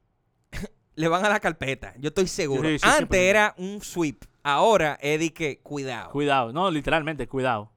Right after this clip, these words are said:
Speaker 1: Entonces, definitivamente, eh, cuando el que salga de todo, que se, que se encuentre con Phoenix, Denver, Utah, que ni sa-, ya ni sabemos quién es.
Speaker 2: Sí,
Speaker 1: Eh,
Speaker 2: exacto.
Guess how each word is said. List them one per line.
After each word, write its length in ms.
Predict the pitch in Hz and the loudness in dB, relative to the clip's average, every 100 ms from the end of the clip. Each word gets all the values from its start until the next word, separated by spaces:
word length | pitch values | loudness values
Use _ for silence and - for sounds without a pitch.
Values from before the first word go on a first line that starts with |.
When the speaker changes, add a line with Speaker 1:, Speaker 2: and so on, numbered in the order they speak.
| - | -12
Speaker 1:
Entonces, 640 | 160 160 233 214 - 147 - _ _ _ _ _ _ _ _ _ | -10 -2 0 0 -2 -6 -8 _ _ _ _ _ _ _ _ _
definitivamente, 1600 | 151 139 175 - 180 170 143 _ 240 262 226 160 139 123 - 113 _ _ _ | -18 -6 -6 -4 -10 -10 -14 _ -6 -2 -2 -2 -6 -10 -14 -14 _ _ _
eh, 400 | 139 139 135 131 | -4 -4 -4 -6
cuando 1160 | - 151 151 151 147 143 139 139 135 135 131 127 _ _ _ _ _ | -6 -6 -4 -2 -2 -2 -2 -2 -4 -4 -6 -10 _ _ _ _ _
el 140 | 160 160 | -6 -4
que 140 | 170 | -4
salga 300 | 208 226 220 | -2 0 0
de 100 | 220 | 0
todo, 400 | 214 165 131 107 _ _ _ _ _ - | 0 0 -2 -6 _ _ _ _ _ -8
que 140 | 156 | -6
se, 380 | 170 151 151 147 | -2 -2 -2 -4
que 100 | 160 | -8
se 100 | 165 | -8
encuentre 460 | 147 165 190 196 180 | -6 -4 -2 -4 -4
con 280 | 170 170 - | -8 -8 -18
Phoenix, 800 | - 185 202 190 185 - - _ _ _ - | -8 -2 -2 -2 -8 -14 -20 _ _ _ 2
Denver, 560 | 185 180 170 165 160 _ _ _ - | 2 2 0 -2 -4 _ _ _ -10
Utah, 560 | 147 190 - 147 127 - | 4 4 6 -2 -4 -4
que 160 | 147 | -4
ni 200 | 147 156 | -4 -8
sa-, 180 | 160 180 156 | -4 -6 -6
ya 300 | 139 170 202 | 0 2 2
ni 100 | 220 | 2
sabemos 400 | 196 185 175 143 | 4 4 2 -2
quién 220 | 160 156 | -4 -4
es. 180 | 139 131 _ _ _ 139 | -8 -12 _ _ _ -6
Speaker 2:
Sí, 60 | |
Speaker 1:
Eh, 120 | 131 113 | -6 -6
Speaker 2:
exacto. 280 | 104 110 | -12 -18